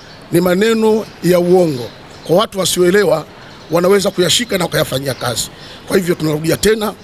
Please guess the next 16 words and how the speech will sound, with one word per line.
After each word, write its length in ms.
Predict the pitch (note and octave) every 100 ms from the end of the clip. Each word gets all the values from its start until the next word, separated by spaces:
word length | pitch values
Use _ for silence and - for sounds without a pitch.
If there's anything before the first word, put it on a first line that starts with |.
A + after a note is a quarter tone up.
| - - - B2+
vyombo 320 | G3+ G3 E3+
vya 140 | D#3+
usalama 540 | C#3+ D#3 - E3+ D#3+ - - - - -
vifanye 320 | D3+ F3+ E3+
kazi 260 | - C3 D3
yake 400 | E3+ - F3 E3 - - - - - - - -
ili 200 | F3+ E3+
tuweze 280 | - E3+ D#3+
kupita 300 | - D#3+ C#3+
salama 380 | D3 D#3+ D#3 D3
katika 240 | C#3 B2
kipindi 320 | - D3+ C3 B2+
hiki. 120 | D#3
Hilo 140 | F#3
la 100 | C#3+
kwanza. 340 | B2 A#2+ G#2+